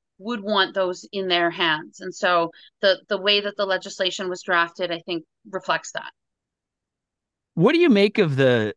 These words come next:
Speaker 2: like, I guess I have so much dissonance with this bill and the justification for it. I'm gonna try to work through some of that with you. I have a feeling I'm not gonna resolve very much of it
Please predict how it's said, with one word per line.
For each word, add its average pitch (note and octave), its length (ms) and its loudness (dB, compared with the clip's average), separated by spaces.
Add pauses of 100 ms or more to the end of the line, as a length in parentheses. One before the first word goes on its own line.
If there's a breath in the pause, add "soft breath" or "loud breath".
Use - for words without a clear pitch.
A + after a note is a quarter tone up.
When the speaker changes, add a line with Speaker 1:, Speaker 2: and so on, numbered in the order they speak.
(120)
Speaker 2:
like, E3 280 2
I E3+ 100 2
guess G#3+ 220 -2 (380)
I B2+ 120 2
have A2+ 160 -2
so - 280 -2
much G2 220 -2
dissonance G2+ 520 -2
with A2 140 0
this G#2+ 180 -2
bill A2 340 0
and G2+ 100 2
the G2+ 60 -2
justification G2+ 800 -2
for G#2 260 0
it. G2 40 2
I'm F#2+ 100 -2
gonna G2 180 0
try G2 240 -2
to G2 80 -4
work F#2+ 200 -4
through G#2 200 -4
some G#2 180 -2
of G2 100 0
that G2 140 2
with G2 180 -4
you. G#2 260 2
I G2 60 -8
have G2+ 220 -4
a G#2 60 -4
feeling G2+ 360 -4
I'm G2 120 -2
not F#2+ 200 -2
gonna G2+ 160 0
resolve F#2+ 380 -2
very G#2 220 0
much G2+ 260 -2
of G#2+ 120 -4
it A2+ 180 0